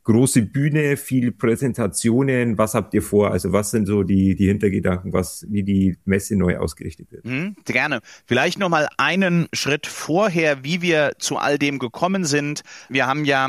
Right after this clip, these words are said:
Speaker 2: bereits Anfang des Jahres unseren neuen Eurobike-Beirat, den Ausstellerbeirat, das Advisory Board ins Leben gerufen. Der hat auch jetzt im Mai zum zweiten Mal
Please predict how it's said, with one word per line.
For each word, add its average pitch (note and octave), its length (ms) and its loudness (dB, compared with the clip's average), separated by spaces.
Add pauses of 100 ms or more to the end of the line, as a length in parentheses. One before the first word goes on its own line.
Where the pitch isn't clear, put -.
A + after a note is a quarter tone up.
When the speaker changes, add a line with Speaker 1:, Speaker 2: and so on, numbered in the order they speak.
(160)
Speaker 2:
bereits B2 400 0
Anfang D#3 500 -2
des B2+ 220 2
Jahres D3 640 2
unseren B2 420 -2
neuen B2 300 -2
Eurobike-Beirat, C#3 1500 -2
den A2 120 0
Ausstellerbeirat, B2+ 840 0
das A2 160 -2
Advisory D3 520 -2
Board C#3 260 -2
ins C3 200 -4
Leben C#3 320 0
gerufen. C3 560 -8
Der B2+ 320 0
hat D3 240 0
auch A#2+ 160 0
jetzt - 460 0
im A#2+ 380 -6
Mai B2+ 280 0
zum C3+ 260 -8
zweiten D3+ 500 0
Mal A#2+ 400 0